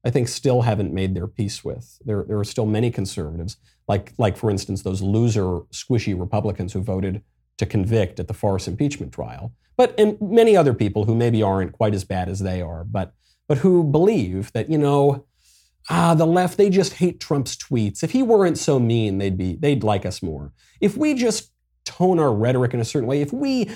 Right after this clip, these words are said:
disavow certain Republicans, then we can come together. We'll meet in the middle. There is no middle.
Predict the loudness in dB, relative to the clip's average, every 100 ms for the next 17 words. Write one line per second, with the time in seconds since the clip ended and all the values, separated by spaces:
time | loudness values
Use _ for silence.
0 | -6 0 2 2 0 0 0 0 2 2
1 | 0 -2 -2 0 0 0 0 0 -2 -2
2 | -2 0 2 2 0 -2 -2 0 0 -2
3 | -2 -2 -2 -4 -6 _ 2 4 4 2
4 | 0 0 0 0 -2 -2 -2 -2 -2 -4
5 | -6 -10 -16 -20